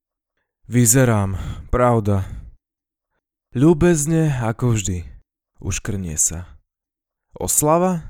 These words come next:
S Levíkom som sa vlastne ešte neopila. On iba za každým lieči moje alkoholické úlety. A nielen alkoholické. Je mojou butlavou vrbou v každej situácii.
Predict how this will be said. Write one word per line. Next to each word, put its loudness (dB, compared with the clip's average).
S 4
Levíkom 6
som -2
sa -2
vlastne 0
ešte -2
neopila. -2
On 6
iba 4
za 2
každým 0
lieči 0
moje 0
alkoholické -2
úlety. -8
A -4
nielen 2
alkoholické. -6
Je 2
mojou 4
butlavou 0
vrbou 0
v -8
každej -2
situácii. -6